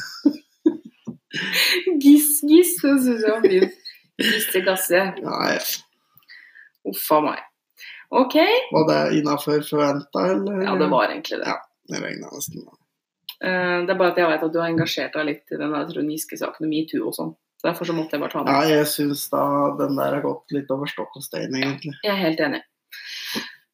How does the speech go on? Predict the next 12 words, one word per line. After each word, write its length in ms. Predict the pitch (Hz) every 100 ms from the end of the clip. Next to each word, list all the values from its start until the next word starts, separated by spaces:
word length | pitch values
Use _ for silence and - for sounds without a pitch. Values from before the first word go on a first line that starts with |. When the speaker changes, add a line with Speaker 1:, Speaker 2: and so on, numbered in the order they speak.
| _ _ -
Speaker 1:
Eh, 280 | 233 247
og 140 | 254 254
så 80 | 233
den 160 | 247
siste, 320 | 254 247 - -
da. 140 | 247 - - _ _ _
Vi 80 | 220
er 140 | 220
fortsatt 320 | 196 180 214 208
litt 320 | 170 - 208
i, 80 | 208 196 190
eh, 880 | 190 190 185 180 180 180 180 175